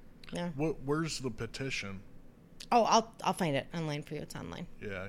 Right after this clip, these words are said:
Speaker 2: 'cause I, I wonder if we could even
Speaker 1: If you,
Speaker 2: post it.
Speaker 1: if you search up, uh, Danny Meyer murder New York, I believe it is the second article that comes up,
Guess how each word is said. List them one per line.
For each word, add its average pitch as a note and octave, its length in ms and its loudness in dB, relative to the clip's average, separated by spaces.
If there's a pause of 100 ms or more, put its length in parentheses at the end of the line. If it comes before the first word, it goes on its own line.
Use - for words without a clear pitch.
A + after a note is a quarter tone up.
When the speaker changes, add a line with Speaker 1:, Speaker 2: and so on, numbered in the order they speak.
Speaker 2:
'cause A#2 220 -8
I, A2+ 80 -4 (200)
I G2+ 40 -6
wonder A2 340 -4
if - 140 -10
we G#2+ 100 -6
could G#2 180 -8
even G2+ 160 -8
Speaker 1:
If A#3+ 200 6
you, C4 380 6
Speaker 2:
post D#4+ 180 4
it. - 40 6
Speaker 1:
if G#3 140 4
you A#3+ 220 6
search A3+ 500 4 (100)
up, F3+ 320 2 (220)
uh, E3 340 6 (260)
Danny G3+ 380 10
Meyer E3 600 8 (260)
murder D#3+ 640 6
New D#3+ 280 6
York, D3 500 2 (600)
I E3+ 80 2
believe F3 360 2
it F3 100 2
is E3+ 180 4
the D#3+ 200 -2
second F#3+ 640 2
article G3+ 400 0
that G#3 140 0
comes A3 200 0
up, A3 160 2